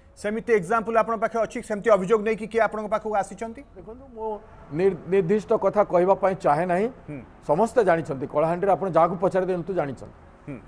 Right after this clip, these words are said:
Speaker 1: ତାମାନେ ସେ
Speaker 2: ବୁଝିଲେ?
Speaker 1: ନିର୍ଦ୍ଦିଷ୍ଟ
Speaker 2: ତାଙ୍କ
Speaker 1: କେସ୍ ମାନେ
Speaker 2: କୋଉ ଭଳିଆ
Speaker 1: ଆପଣଙ୍କ ପାଖକୁ
Speaker 2: ବ୍ୟବହାର
Speaker 1: ଆସିଛି,
Speaker 2: କରୁଛନ୍ତି?
Speaker 1: ଆପଣ ଜାଣିଛନ୍ତି, ମାନେ ପ୍ରମାଣ ବି ଅଛି ଯେ ଇଏ ସେକ୍ସୁଆଲି ଏକ୍ସପ୍ଲଏଟ୍ କରିଛନ୍ତି ବୋଲି?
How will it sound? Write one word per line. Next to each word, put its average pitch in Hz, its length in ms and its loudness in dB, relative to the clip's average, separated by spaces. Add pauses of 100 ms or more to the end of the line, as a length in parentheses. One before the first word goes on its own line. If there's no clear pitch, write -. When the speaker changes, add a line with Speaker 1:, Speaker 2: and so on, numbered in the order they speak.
Speaker 1:
ତାମାନେ 202 220 2
ସେ 214 80 4
Speaker 2:
ବୁଝିଲେ? 226 120 6
Speaker 1:
ନିର୍ଦ୍ଦିଷ୍ଟ 220 320 0
Speaker 2:
ତାଙ୍କ 233 140 2
Speaker 1:
କେସ୍ 247 180 4
ମାନେ 233 160 4
Speaker 2:
କୋଉ 208 80 4
ଭଳିଆ 220 120 2
Speaker 1:
ଆପଣଙ୍କ 233 120 4
ପାଖକୁ 220 140 2
Speaker 2:
ବ୍ୟବହାର 233 140 6
Speaker 1:
ଆସିଛି, 185 300 0
Speaker 2:
କରୁଛନ୍ତି? 165 280 -8
Speaker 1:
ଆପଣ 226 240 0
ଜାଣିଛନ୍ତି, 226 520 0
ମାନେ 208 180 -4
ପ୍ରମାଣ 220 360 4
ବି 247 100 2
ଅଛି 214 360 0 (300)
ଯେ 208 120 4
ଇଏ 226 140 6
ସେକ୍ସୁଆଲି 220 400 0
ଏକ୍ସପ୍ଲଏଟ୍ 220 320 0
କରିଛନ୍ତି 185 360 -6
ବୋଲି? 101 160 -12